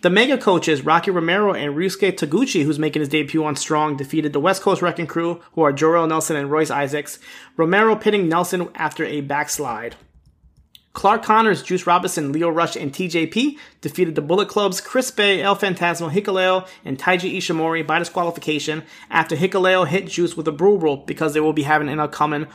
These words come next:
bull rope match. Uh, Chris Bay and Taiji Ishimori both making their Strong debuts as well. And the main event, Will Ospreay, also making his New Japan Pro Wrestling Strong debut, defeated Carl Fredericks after the Hidden Blade. Uh, Ospreay comes out with his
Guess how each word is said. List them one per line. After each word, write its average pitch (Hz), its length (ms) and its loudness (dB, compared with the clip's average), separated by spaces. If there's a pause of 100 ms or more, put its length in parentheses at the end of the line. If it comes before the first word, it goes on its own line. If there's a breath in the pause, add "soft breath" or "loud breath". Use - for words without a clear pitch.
(120 loud breath)
bull 139 240 -2
rope 156 200 2
match. 143 420 -6 (360 loud breath)
Uh, 139 120 0
Chris 277 280 -2
Bay 220 320 4
and 170 160 -4
Taiji 175 300 0
Ishimori 165 520 -2
both 220 320 2 (200)
making 156 300 0
their 143 80 -4
Strong 147 300 -4
debuts 139 380 -2
as 170 120 0
well. 208 320 -2 (640 soft breath)
And 165 120 -2
the 170 60 -2
main 208 180 2
event, 180 360 0
Will 196 160 6
Ospreay, 165 560 0 (100)
also 139 300 -2
making 156 280 0
his 175 160 -2
New 180 200 -4
Japan 180 280 -2
Pro 196 140 -2
Wrestling 196 240 -4
Strong 208 300 -2
debut, 220 420 0 (320 loud breath)
defeated 196 340 2
Carl 220 220 4
Fredericks 220 560 -2 (140)
after 170 240 -2
the 147 80 -4
Hidden 175 260 -2
Blade. 143 340 -2 (600 loud breath)
Uh, 156 320 4
Ospreay 196 240 2
comes 175 260 2
out 170 180 4
with 160 140 0
his 160 420 0